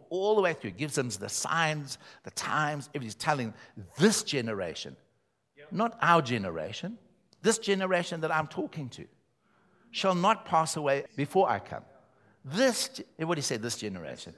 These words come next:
Speaker 1: Which generation? The generation that he was speaking to. The generation of the disciples. He said,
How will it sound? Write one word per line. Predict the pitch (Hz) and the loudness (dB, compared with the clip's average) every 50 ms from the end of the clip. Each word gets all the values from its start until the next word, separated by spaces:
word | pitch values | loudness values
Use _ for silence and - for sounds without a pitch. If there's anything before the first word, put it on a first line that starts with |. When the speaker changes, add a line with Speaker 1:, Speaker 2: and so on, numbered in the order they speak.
| - - - - - - - - | -20 -20 -20 -20 -20 -18 -12 -6
Speaker 1:
Which | 165 170 185 208 208 - - - | 0 4 4 6 4 4 2 2
generation? | - 165 147 135 127 123 110 104 101 - - - - - - _ | 2 2 2 2 2 0 0 0 -2 -6 -12 -16 -18 -20 -10 _
The | - 151 147 | 0 0 0
generation | 123 - 151 151 151 147 147 143 147 147 143 - 147 135 | 2 2 2 2 2 2 4 4 4 4 2 -2 -2 0
that | 131 127 123 | 0 0 0
he | 123 | 0
was | 117 113 - | -2 -2 -4
speaking | - - 127 113 - 87 87 71 | -4 -4 -6 -6 -6 -8 -12 -12
to. | - - 76 - - - _ - 151 151 - - - - - - - - _ _ - - - _ _ _ _ - _ _ | -12 -14 -14 -16 -16 -20 _ -20 -18 -18 -18 -18 -20 -20 -20 -20 -20 -20 _ _ -20 -20 -20 _ _ _ _ -20 _ _
The | 139 147 | 0 0
generation | 135 - 165 160 156 151 147 147 151 147 - 147 139 | 2 4 4 4 6 8 8 8 8 6 2 -2 -2
of | 131 120 | -2 -2
the | 123 | -4
disciples. | 117 123 113 - - 131 113 107 - - 85 71 - - - _ _ - - - - - | -2 -2 0 2 4 4 4 4 4 0 -8 -10 -12 -16 -18 _ _ -20 -20 -14 -6 -4
He | 151 156 | -2 0
said, | - - 170 156 147 - | 2 4 4 4 4 2